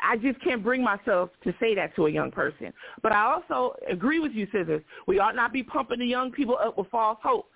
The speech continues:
They had enough of that already. So I'm not trying to do that either. So I, I do take time to try and think things through, research, try to figure it out.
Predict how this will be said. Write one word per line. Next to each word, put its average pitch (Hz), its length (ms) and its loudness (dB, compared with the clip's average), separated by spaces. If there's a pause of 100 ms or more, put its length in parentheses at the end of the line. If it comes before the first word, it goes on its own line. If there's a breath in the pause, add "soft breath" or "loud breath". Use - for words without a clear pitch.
(220 soft breath)
They 196 140 -2
had 202 180 0
enough 226 340 -2
of 196 100 -4
that 156 180 0
already. 156 460 -6 (280 loud breath)
So 220 80 -2
I'm 202 100 2
not 233 180 2
trying 226 180 -4
to 214 60 -2
do 208 160 -4
that 208 200 0
either. 208 480 -2
So 175 80 -2
I, 208 240 2 (100)
I 196 120 -2
do 277 360 0 (400 soft breath)
take 233 220 -2
time 220 240 0
to 180 80 -4
try 208 280 2
and 180 160 -2
think 247 220 -4
things 247 300 -2
through, 226 220 2
research, 233 520 0
try 202 140 0
to 180 80 -2
figure 214 320 0
it 196 60 0
out. 165 260 0